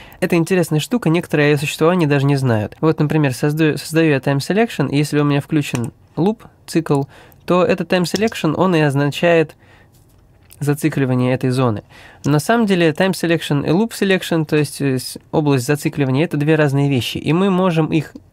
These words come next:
сняв эту галку, отсоединить. И как мы видим, вот я создаю time selection, и, э, loop selection не создается, а loop создается вот таким вот выделением здесь на линейке.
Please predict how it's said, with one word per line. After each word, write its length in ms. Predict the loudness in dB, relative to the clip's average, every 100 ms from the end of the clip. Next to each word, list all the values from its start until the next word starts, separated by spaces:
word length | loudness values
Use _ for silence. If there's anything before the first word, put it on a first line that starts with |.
| _ -16
сняв 400 | -2 0 0 -2
эту 160 | -4
галку, 420 | 0 0 -2 -8 -12 _
отсоединить. 800 | -2 -2 -2 0 2 0 -2 -6 -20 -20 -20 _
И 80 | -4
как 220 | -2 0
мы 100 | 0
видим, 400 | 0 0 0 0 -4 -16 -6
вот 160 | -2 0
я 100 | 0
создаю 420 | 0 0 2 2
time 160 | 2 0
selection, 640 | 0 0 0 0 -2 -2 -4
и, 400 | 0 2 2 0 -6 -6
э, 80 |
loop 460 | -2 0 0 0 0 -8 -14
selection 600 | -6 -2 0 -2 -2 0
не 140 | 0 -2
создается, 680 | -2 0 2 0 -2 -2
а 40 | 0
loop 200 | 0 -2
создается 760 | -4 0 2 0 0 -2 -4 -8 _ _ _ -20 -8
вот 140 | -6 -4
таким 320 | -4 -2 -2
вот 160 | -2
выделением 600 | -2 0 0 2 2 0
здесь 300 | 0 0 0
на 60 | 0
линейке. 600 | 0 2 0 -2 -8